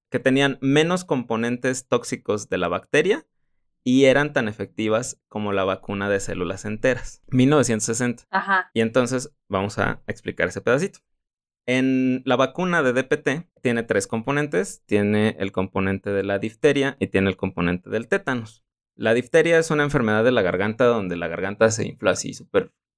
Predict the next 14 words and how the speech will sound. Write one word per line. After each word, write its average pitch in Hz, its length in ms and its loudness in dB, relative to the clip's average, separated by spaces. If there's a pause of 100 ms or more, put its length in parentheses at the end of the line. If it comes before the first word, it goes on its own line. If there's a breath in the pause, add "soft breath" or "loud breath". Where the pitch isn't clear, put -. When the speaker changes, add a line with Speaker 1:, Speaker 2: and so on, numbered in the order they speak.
(440)
Speaker 1:
muy 113 560 -2
exageradamente 110 880 -2
y 123 80 0
entonces 104 380 -6
se 107 80 -2
dice 101 320 -4
que 92 320 0
se - 140 -4
hace 101 180 -4
como 98 160 -6
un 101 80 -8
cuello 92 320 0
de 92 100 2
toro. - 340 2